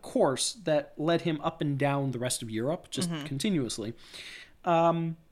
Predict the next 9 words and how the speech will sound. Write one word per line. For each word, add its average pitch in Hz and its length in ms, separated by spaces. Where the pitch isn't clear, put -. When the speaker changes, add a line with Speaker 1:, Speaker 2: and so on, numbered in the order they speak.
Speaker 1:
there's 220 180
no 330 140
way 330 120
to 214 60
really 185 260
know 151 220
how 151 360
much 139 580
damage 110 840